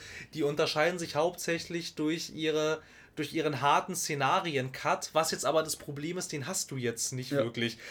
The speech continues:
Speaker 1: Wenn es jetzt wirklich in High Rock spielt, das sieht ge-, es, es liegt halt geografisch, liegt es direkt neben Himmelsrand, was du vielleicht noch hättest, du hättest mehr Küstenregion, aber, nee.
Speaker 2: Also,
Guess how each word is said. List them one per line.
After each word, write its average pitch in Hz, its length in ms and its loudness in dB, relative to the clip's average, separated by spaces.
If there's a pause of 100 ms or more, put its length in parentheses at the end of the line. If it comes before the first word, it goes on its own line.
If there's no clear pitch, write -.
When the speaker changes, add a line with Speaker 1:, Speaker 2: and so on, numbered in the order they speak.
(140)
Speaker 1:
Wenn 147 100 8
es 170 100 2
jetzt 156 160 2
wirklich 175 300 -2
in 139 160 -2
High 170 180 4
Rock 151 300 2
spielt, 180 600 -2
das - 280 -6 (720)
sieht 156 360 -6
ge-, - 200 -10
es, - 180 -2
es - 240 -2
liegt 202 220 0
halt 170 180 4
geografisch, 160 720 4
liegt 170 180 -8
es - 80 -2
direkt 165 380 0
neben 147 180 -4
Himmelsrand, 175 480 0
was 170 140 0
du 175 100 -6
vielleicht 160 300 0
noch 156 120 0
hättest, 170 300 -2
du 151 80 2
hättest 160 300 0
mehr 143 100 4
Küstenregion, 120 960 -2 (400)
aber, 139 420 4 (180)
nee. 117 340 -4 (760)
Speaker 2:
Also, 160 260 0